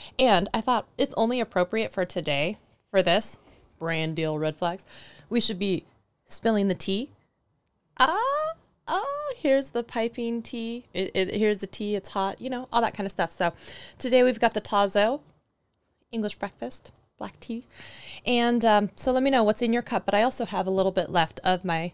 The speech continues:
of course, sparkling ice, um, strawberry lemonade. So let me know what's in your cup. We are gonna be firing up the iPad here in a second because <laughs> you know me and my squirrelness. Um, we gotta make sure that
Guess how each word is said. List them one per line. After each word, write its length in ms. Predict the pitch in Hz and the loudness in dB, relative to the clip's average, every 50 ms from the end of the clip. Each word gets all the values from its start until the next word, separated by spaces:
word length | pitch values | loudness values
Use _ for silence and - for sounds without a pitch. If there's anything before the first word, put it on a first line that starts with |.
| _ _ _ - | _ _ _ -8
of 100 | - - | -8 -2
course, 380 | - 311 247 190 190 - - _ | 2 2 4 4 2 0 -10 _
sparkling 420 | - - - 214 220 - 226 214 202 | -16 -8 -6 -6 -6 -4 -4 -4 -2
ice, 200 | 190 185 - - - _ _ _ _ _ | -4 -4 -6 -8 -18 _ _ _ _ _
um, 260 | - 185 185 - 190 _ _ _ _ _ - | -12 -10 -10 -10 -14 _ _ _ _ _ -8
strawberry 320 | - - 196 180 185 180 | -2 0 0 2 2 0
lemonade. 380 | 165 175 165 160 131 - - - - - - - - - _ | 0 -2 -6 -6 -8 -10 -12 -16 -20 -18 -18 -18 -18 -14 _
So 160 | - 240 226 | 2 4 6
let 120 | 262 311 | 6 6
me 60 | 339 359 | 6 6
know 140 | 359 349 | 6 6
what's 180 | 330 330 330 - | 4 4 2 2
in 120 | 320 311 | 0 2
your 120 | 302 311 302 | 2 2 0
cup. 340 | 302 - 294 294 294 - - - - - - - _ _ _ | 2 2 2 2 2 0 -18 -20 -20 -20 -20 -20 _ _ _
We 200 | 202 254 302 320 | 0 2 4 4
are 80 | 339 320 | 6 4
gonna 140 | 269 311 294 | 4 2 0
be 120 | 262 233 | 0 -2
firing 340 | - - 262 262 269 277 269 | 0 0 2 4 4 4 2
up 80 | 240 - | 2 0
the 60 | 220 | 0
iPad 460 | - 247 247 240 - 247 240 240 226 | 2 2 2 2 2 2 2 2 2
here 180 | - 262 240 233 | 0 0 0 0
in 80 | 220 | 0
a 40 | 220 | 0
second 440 | - - 220 214 - 226 214 208 - | -2 -2 -2 -2 -2 -4 -4 -4 -6
because 840 | 226 220 - - 233 220 214 208 202 202 196 196 190 - - - - - - - 220 | -8 -8 -6 -2 2 4 6 6 6 6 4 2 0 -4 -6 -8 -10 -10 -10 -8 -8
<laughs> 260 | 214 - 269 247 - - | -6 -6 -6 -6 -6 -8
you 200 | 233 254 269 285 | -8 -6 -4 -2
know 160 | 294 294 294 | -2 -2 -2
me 220 | 285 269 262 262 | -2 -4 -4 -4
and 100 | 254 240 | -2 -2
my 80 | 226 220 | -2 -4
squirrelness. 680 | 226 - - 240 247 247 247 226 202 190 190 190 - - - - - - - - - _ | -4 -4 -2 0 0 0 2 2 2 2 2 0 -4 -10 -12 -14 -14 -14 -16 -18 -8 _
Um, 320 | - 202 196 190 185 180 - | 2 4 4 4 2 2 0
we 80 | 196 | 0
gotta 160 | 208 226 226 | 2 2 2
make 180 | 233 226 214 208 | 2 2 0 0
sure 400 | - - - 196 185 185 185 180 | -2 -2 0 2 2 4 2 2
that 680 | 170 175 170 165 160 160 - - - - - - - | 2 4 4 4 4 2 0 -4 -6 -4 -4 -6 -8